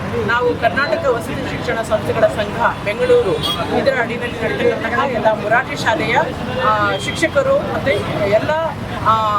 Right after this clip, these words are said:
ಬೋಧಕೇತರ, ಆ, ಸಿಬ್ಬಂದಿ ವರ್ಗದವರು ಎಲ್ಲರೂ ಸಹ ನಾವು ರಾಜ್ಯಾದ್ಯಂತ ನಮ್ಮ ರಾಜ್ಯ, ಆ, ಸಂಘದ, ಆ, ಅಧ್ಯಕ್ಷರ, ಆ, ಆದೇಶದ ಮೇರೆಯಾಗಿ ನಾವು ಇವತ್ತು, ಆ,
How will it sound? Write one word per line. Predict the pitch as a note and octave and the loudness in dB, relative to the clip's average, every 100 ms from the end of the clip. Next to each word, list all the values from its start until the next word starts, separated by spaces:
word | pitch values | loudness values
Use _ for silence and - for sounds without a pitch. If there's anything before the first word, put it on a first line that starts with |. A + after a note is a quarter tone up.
| G3+ G3 F#3 - | 2 0 2 4
ಬೋಧಕೇತರ, | C4 D4+ D4 C#4+ C4+ C#4+ D#4 - A3 | 4 2 -2 0 0 0 0 -2 0
ಆ, | A3 | 0
ಸಿಬ್ಬಂದಿ | - - B3 | 2 0 2
ವರ್ಗದವರು | - - A3+ A3+ | 0 0 0 2
ಎಲ್ಲರೂ | G3+ G3+ C4 E4 | 2 4 4 4
ಸಹ | C4+ A3+ A3+ | -2 -2 -2
ನಾವು | G3+ - - B3+ | -2 -2 2 2
ರಾಜ್ಯಾದ್ಯಂತ | - G#3 A3+ - E4 E4 C#4 B3+ A3+ | 2 2 2 2 0 0 -2 0 0
ನಮ್ಮ | - A#3+ | 0 0
ರಾಜ್ಯ, | A#3 G#3+ A#3+ A3+ D4 C#4+ C4 C4 E4 A3+ | 2 2 2 2 2 2 -2 -2 2 2
ಆ, | A#3 A3+ G#3+ G#3 | 4 2 2 0
ಸಂಘದ, | C#4 B3+ C4+ C#4 C4+ C#4 - - A3 | -2 -2 0 0 -2 -4 -8 -8 -2
ಆ, | G#3+ G#3 G3+ F#3+ | 0 2 2 2
ಅಧ್ಯಕ್ಷರ, | - D#4+ - F4 | 4 2 2 2
ಆ, | D4+ B3 A3 A3 G#3 G3 F#3+ F#3 | 4 4 2 -2 0 -2 -2 0
ಆದೇಶದ | - A3+ D#4+ D#4+ C#5 | 2 2 2 0 0
ಮೇರೆಯಾಗಿ | - E5 D#4+ - - | 0 2 2 2 -2
ನಾವು | A#4 A#4+ | -2 -2
ಇವತ್ತು, | C#5+ D5 - - - - - | -2 0 2 2 0 0 0
ಆ, | A3 G#3+ | 0 0